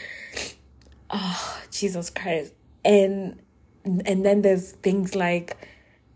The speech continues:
okay, you sing, but are you the best singer ever? You can act, but are you the best? Like, I can do very many things, but I feel like I'm just so mid at all of them. And I just feel so stuck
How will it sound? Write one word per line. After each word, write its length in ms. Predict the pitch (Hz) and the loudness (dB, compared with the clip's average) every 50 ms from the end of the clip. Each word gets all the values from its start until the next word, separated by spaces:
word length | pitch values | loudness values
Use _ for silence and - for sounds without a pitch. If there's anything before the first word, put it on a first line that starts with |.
| _ | _
okay, 240 | - 196 196 - 208 | 0 0 4 4 4
you 200 | 185 202 185 196 | 4 4 2 0
sing, 540 | 202 - - - 214 190 185 185 185 180 180 | -2 -2 2 4 4 4 6 4 4 2 2
but 200 | 175 185 180 - | 2 0 0 0
are 80 | - 170 | 0 0
you 160 | 190 190 196 | 0 2 2
the 120 | 185 185 | 2 0
best 380 | 175 165 180 175 180 180 - - | 0 0 0 0 0 -2 -4 -2
singer 280 | - 180 180 180 170 165 | 0 0 2 0 -2 -2
ever? 480 | - 175 175 175 175 175 170 170 175 180 - _ _ _ | -2 -4 -4 -2 -2 -2 -2 -4 -6 -8 -12 _ _ _
You 140 | - 202 202 | 2 2 2
can 220 | 196 196 190 190 | 2 2 0 -2
act, 360 | - - 202 202 - - - 190 | 0 0 0 0 0 -4 -4 -2
but 160 | 185 180 - | -2 -2 0
are 80 | - | 0
you 160 | 180 190 196 202 | -2 0 0 0
the 100 | 185 170 | -2 -4
best? 800 | 151 - - 160 175 190 202 - - - - - - - _ - | -4 -2 0 2 4 4 2 0 -6 -12 -14 -18 -20 -20 _ -12
Like, 340 | 180 196 190 160 - - _ _ _ _ _ _ - - - - - - - - - | -6 -6 -6 -6 -6 -10 _ _ _ _ _ _ -20 -20 -20 -20 -20 -20 -20 -4 2
I 100 | - 240 | 4 4
can 260 | 240 - 247 214 226 | 6 6 6 6 6
do 240 | 214 240 269 262 233 | 6 6 6 6 8
very 240 | 196 214 226 233 233 | 8 8 8 10 8
many 300 | 233 226 214 214 220 202 | 8 6 4 2 2 0
things, 440 | 214 - - 240 208 214 202 185 180 | 4 6 6 8 8 8 6 4 2
but 160 | 185 202 196 | 2 4 4
I 100 | 202 202 | 4 4
feel 180 | 202 - 247 220 | 6 6 6 8
like 180 | 214 214 214 | 8 6 4
I'm 140 | 214 185 190 | 2 -2 -2
just 300 | 185 180 208 214 - - | -2 -4 -4 -4 -2 2
so 120 | - 214 | 4 4
mid 380 | 185 190 185 185 208 208 196 185 - - | 4 4 4 4 4 4 4 2 -2 -4
at 180 | 185 180 - - | -4 -6 -4 2
all 180 | - 208 202 190 | 4 4 4 4
of 140 | 180 185 | 2 0
them. 360 | - 190 190 196 214 220 - - - _ _ _ - _ _ _ _ _ _ _ _ _ _ _ - | -4 -4 -4 -4 -4 -6 -8 -12 -18 _ _ _ -20 _ _ _ _ _ _ _ _ _ _ _ 4
And 260 | 208 208 208 208 - | 4 4 4 2 0
I 120 | - - | -2 -2
just 360 | 208 208 247 240 - - - - | 0 0 -2 -4 -4 -6 -8 2
feel 180 | - 240 240 | 4 4 4
so 200 | 254 254 - 226 | 4 2 2 2
stuck 500 | 247 247 - - 214 175 240 247 - - | 2 0 -2 -2 -2 -2 -2 -2 -6 -8